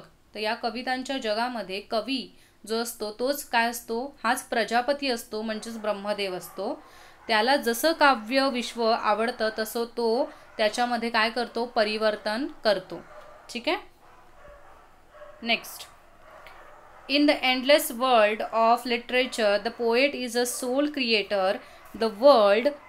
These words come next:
changes as he likes." नेक्स्ट क्वेश्चन आहे आ, "माध्यम भाषया उत्तरम लिखत", म्हणजे माध्यम भाषेमध्ये तुम्हाला,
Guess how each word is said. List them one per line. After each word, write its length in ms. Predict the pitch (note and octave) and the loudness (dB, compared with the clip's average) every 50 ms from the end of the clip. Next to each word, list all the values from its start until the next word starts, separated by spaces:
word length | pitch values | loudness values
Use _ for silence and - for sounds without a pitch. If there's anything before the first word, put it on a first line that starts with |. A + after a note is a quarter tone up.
| - - - | -8 -2 0
changes 540 | C4 A#3 A#3 A#3+ A#3+ C#4 C#4 C4+ C#4+ C#4+ - - - - A3 A3 | 2 2 2 2 2 4 4 4 4 2 -2 -4 -2 0 2 2
as 120 | A3+ B3 A#3+ - - - | 2 0 -2 -6 -6 -4
he 260 | A3+ A3+ B3 C#4+ C4+ | -4 -2 -2 0 2
likes." 280 | A#3 F#3+ F#3 F3 - - - - - - - - - - - - - - - - - - - - - - - - - - - - - - - - - - - - - - - - - - - - - - - - - - - - - - - - - - - - - - - - - - - - G3+ - - - - - - - - - _ _ _ _ _ _ _ _ _ - - _ _ _ _ _ _ _ _ _ _ _ _ _ _ - | 2 0 0 -2 -6 -12 -14 -16 -18 -20 -20 -20 -20 -20 -20 -20 -20 -20 -20 -20 -20 -20 -20 -20 -20 -20 -20 -20 -20 -20 -20 -20 -20 -20 -20 -20 -20 -20 -20 -20 -20 -20 -20 -20 -20 -20 -20 -20 -20 -20 -20 -20 -20 -20 -20 -20 -20 -20 -20 -20 -20 -20 -20 -20 -20 -20 -20 -20 -20 -20 -20 -20 -20 -20 -20 -20 -20 -20 -20 -20 -20 -20 _ _ _ _ _ _ _ _ _ -20 -20 _ _ _ _ _ _ _ _ _ _ _ _ _ _ -4
नेक्स्ट 380 | A3+ A#3 B3+ B3+ - - - - | -2 -2 -2 -2 -4 -10 -2 2
क्वेश्चन 360 | C#4 C#4 C#4 C#4 - C#4+ C#4 | 4 4 4 2 0 -2 0
आहे 420 | C4+ C4 A3+ A#3+ C4 C4+ D4 D4 D4 - - | 0 -2 -2 -2 -2 0 0 -2 -4 -6 -2
आ, 300 | - A3 G#3 G3 G#3 B3 | 0 2 2 2 0 -2
"माध्यम 560 | C#4 C4 A3+ G#3 G3+ G3 G3 G#3+ A#3+ C4 C4 | -4 -4 -4 -2 -2 -4 -4 -4 -4 -4 -2
भाषया 520 | B3+ B3 B3 B3 B3 - C4 B3+ B3 B3+ - - - | 0 0 0 0 0 -2 -2 -2 -2 -2 -4 -6 -10
उत्तरम 480 | G#3+ G#3+ - - A3+ A3 A#3 A#3 A#3 | -12 -10 -6 -4 -2 -2 -2 -2 -2
लिखत", 360 | A3+ G3 G3 - G3 G#3 - | -4 -6 -4 -4 -4 -4 -2
म्हणजे 240 | A3+ A3+ G#3 G3+ G#3+ | -4 -8 -8 -8 -8
माध्यम 440 | G#3+ A3+ G#3 F#3 F3+ G3 A3 A#3+ B3+ | -6 -6 -6 -6 -6 -4 -6 -4 -4
भाषेमध्ये 540 | B3 A#3+ A#3 A#3 - A#3 A#3 A#3+ A3+ A3 A3+ A3+ | -4 -4 -6 -6 -8 -6 -6 -6 -6 -6 -8 -8
तुम्हाला, 420 | A#3 A3+ G#3+ G#3 G#3 G3+ G3 G#3 | -8 -8 -6 -6 -6 -6 -6 -8